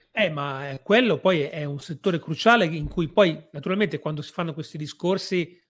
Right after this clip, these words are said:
tutti noi commettiamo un errore, cioè quello di prendere il nostro punto di vista come il punto di vista dell'azienda, ma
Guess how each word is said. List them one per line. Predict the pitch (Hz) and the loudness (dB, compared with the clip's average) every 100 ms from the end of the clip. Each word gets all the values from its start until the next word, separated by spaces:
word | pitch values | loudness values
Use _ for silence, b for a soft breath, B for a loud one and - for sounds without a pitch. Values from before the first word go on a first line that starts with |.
| _ | _
tutti | 180 135 | -6 -2
noi | 170 170 | -2 -2
commettiamo | 160 143 151 143 | -2 -4 -4 -6
un | 139 | -6
errore, | 139 135 139 131 127 - _ | -6 -2 -2 -2 -8 -12 _
cioè | - 156 143 | -10 -6 -4
quello | - 156 147 | 2 2 4
di | 143 147 | 0 -2
prendere | - - 175 180 170 156 156 | -6 -4 2 4 4 0 0
il | 151 | -2
nostro | 156 175 - 156 | -2 -4 -4 -10
punto | 131 156 147 | -8 -10 -8
di | 156 | -8
vista | 160 151 139 - 139 | -6 -8 -8 -12 -10
come | 170 160 | -8 -6
il | 156 156 | -4 -6
punto | - 151 147 | -8 -12 -10
di | 143 | -8
vista | 147 147 - 135 | -6 -6 -8 -10
dell'azienda, | 139 143 147 143 135 143 151 139 139 | -10 -12 -12 -14 -14 -12 -10 -10 -8
ma | 156 | -8